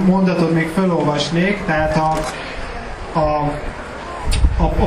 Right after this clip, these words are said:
Polisznak a közös ügyeit intézi a politika. Az ökológiai válság nem egy tőlünk független környezet válsága, hanem közös otthonunk válsága. A kiút otthonunk közös ügyeinek intézésén a politikán átvezet.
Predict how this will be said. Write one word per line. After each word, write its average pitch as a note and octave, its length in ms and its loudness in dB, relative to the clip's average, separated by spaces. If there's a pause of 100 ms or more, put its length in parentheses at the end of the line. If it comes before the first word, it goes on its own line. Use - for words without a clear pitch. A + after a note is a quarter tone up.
Polisznak F#3+ 520 4
a E3 80 2
közös F3 440 4
ügyeit E3+ 500 2
intézi D#3+ 440 2
a D3 160 4
politika. D#3 800 2 (280)
Az E3 140 2
ökológiai E3+ 600 4
válság F#3+ 640 2
nem G#3 120 4
egy E3 160 0
tőlünk E3 340 4
független D#3 640 2
környezet D3+ 560 2
válsága, F#3+ 760 2 (100)
hanem F#3+ 280 2
közös F#3 360 2
otthonunk D3+ 580 2
válsága. C#3+ 720 -2 (380)
A F3+ 80 0
kiút A3 400 4
otthonunk G3 460 2
közös F3+ 320 2
ügyeinek E3 540 2
intézésén F#3+ 880 2 (240)
a D#3+ 60 0
politikán E3 680 2
átvezet. C#3+ 720 0